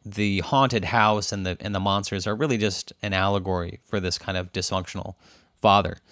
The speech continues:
Um, although those elements kinda show up in The Shining, you never get the sense, in the Kubrick version, you never get the sense that the family really cares about each other.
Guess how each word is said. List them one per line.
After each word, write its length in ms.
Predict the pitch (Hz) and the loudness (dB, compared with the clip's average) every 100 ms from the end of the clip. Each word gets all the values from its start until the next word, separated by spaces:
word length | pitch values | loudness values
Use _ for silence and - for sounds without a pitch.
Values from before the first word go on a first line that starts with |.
| - - _ _ | -20 -20 _ _
Um, 360 | 104 101 98 95 | -4 -2 -4 -2
although 320 | 117 123 180 | 0 4 4
those 220 | 208 175 131 | 4 2 2
elements 320 | 151 160 127 | 2 2 0
kinda 220 | - 120 | -2 -2
show 300 | 107 - 110 | -2 0 2
up 100 | 131 | 2
in 80 | 107 | 0
The 80 | 104 | -4
Shining, 320 | - 98 98 | -2 -2 -2
you 120 | 113 | -2
never 420 | 123 127 156 180 190 | 0 4 4 6 4
get 220 | 175 - | 2 2
the 80 | 131 | 0
sense, 480 | - 92 104 - | 0 -2 -4 -6
in 120 | - 110 | -2 -2
the 60 | |
Kubrick 280 | - 104 90 | -2 -2 -2
version, 300 | 95 90 101 | -2 -2 -2
you 120 | 113 | -2
never 320 | 139 165 180 | 0 0 0
get 140 | 170 - | -2 -2
the 80 | 107 | -2
sense 460 | - 92 107 - - - - - _ _ | -2 -4 -6 -12 -14 -20 -20 -20 _ _
that 220 | - 120 - | 2 4 2
the 80 | |
family 340 | 117 135 131 123 | 0 2 4 4
really 220 | 110 101 | 2 0
cares 340 | - 117 107 | 2 2 2
about 160 | 90 87 | 0 -4
each 160 | 95 - | -4 -6
other. 300 | - - | -6 -10